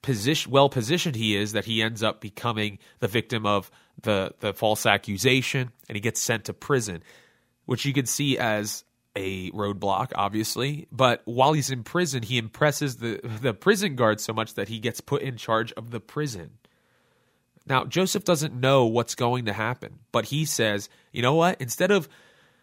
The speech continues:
me knowing what these dreams that I had were," and, and Joseph is known as a dreamer. They talk about it, and,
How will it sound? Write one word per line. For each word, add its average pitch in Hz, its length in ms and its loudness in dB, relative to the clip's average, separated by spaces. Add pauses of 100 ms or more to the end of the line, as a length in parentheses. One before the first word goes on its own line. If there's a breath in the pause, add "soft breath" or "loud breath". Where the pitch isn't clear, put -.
(640 soft breath)
me 135 480 0
knowing 131 480 4
what 117 220 2
these 127 200 -2
dreams 123 520 -4
that 110 160 2
I 110 100 4
had 110 380 4
were," 95 240 -4
and, 127 120 -2
and 117 140 -4
Joseph 139 380 4
is 110 160 -2
known 127 260 6
as 110 100 2
a 123 80 2
dreamer. 117 460 0
They 107 140 0
talk 120 320 2
about 95 260 -2
it, 92 140 -2
and, 104 180 -8